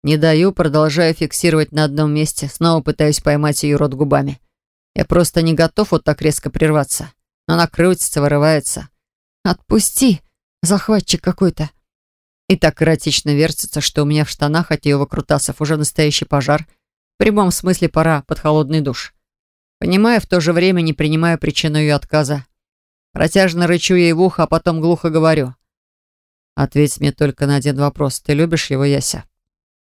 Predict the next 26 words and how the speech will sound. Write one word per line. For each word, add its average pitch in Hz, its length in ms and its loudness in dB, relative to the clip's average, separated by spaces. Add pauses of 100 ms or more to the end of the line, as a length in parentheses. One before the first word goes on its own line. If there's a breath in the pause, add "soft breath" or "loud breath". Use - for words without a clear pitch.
(240)
Кого 165 280 4
его, 175 240 2
не 165 100 2
уточняю, 160 680 0
она 151 280 2
и 151 40 0
без 147 200 -2
того 151 260 0
меня 165 220 0
понимает. 156 560 0 (600)
Смотрит 156 440 2
обиженно, 143 500 2
будто 156 220 0
я 147 100 2
потребовал 151 600 0
выдать 143 280 -2
секрет, 160 440 0
от 147 120 -2
которого 151 420 -2
зависит 151 400 0
её 151 160 2
жизнь. 143 340 -6 (840)
"Я 247 120 2
стараюсь - 520 -2
его 202 100 -2
любить". 190 500 -2